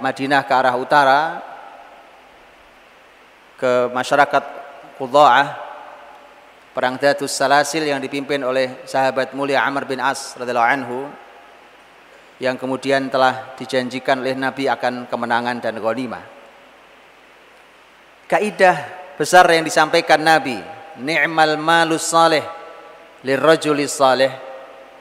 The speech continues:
bahwa harta baik, harta halal itu akan istimewa kalau ada di tangan orang yang soleh, adalah merupakan kaidah besar bahwa ternyata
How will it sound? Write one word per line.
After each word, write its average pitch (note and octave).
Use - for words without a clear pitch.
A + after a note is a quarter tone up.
bahwa B2
harta D3+
baik, C#3+
harta C3+
halal C#3+
itu C#3+
akan D3
istimewa D3+
kalau D3+
ada D3+
di D3+
tangan D3
orang C#3
yang C3
soleh, B2
adalah E3+
merupakan E3+
kaidah F3
besar D#3+
bahwa C#3+
ternyata D#3